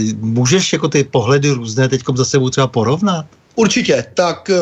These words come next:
Speaker 2: v roce osmdesát devět, nebo i v tom, té období těsně předtím, v období mého středoškolského studia,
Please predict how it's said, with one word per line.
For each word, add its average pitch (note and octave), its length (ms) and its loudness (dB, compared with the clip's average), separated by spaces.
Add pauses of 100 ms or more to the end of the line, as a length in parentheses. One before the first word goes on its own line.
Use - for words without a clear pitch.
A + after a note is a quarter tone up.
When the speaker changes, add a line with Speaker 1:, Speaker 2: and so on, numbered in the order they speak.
Speaker 2:
v - 40 -12
roce F#3 280 -4
osmdesát F#3+ 600 -2
devět, E3+ 380 2
nebo E3+ 220 -6
i D3 40 -4
v - 60 -18
tom, E3+ 240 -4
té E3+ 240 -2
období D3+ 360 -2
těsně D#3 320 0
předtím, D#3 420 2
v C#3 60 -6
období C#3 360 0
mého D3+ 200 2
středoškolského C#3+ 760 0
studia, D3+ 560 0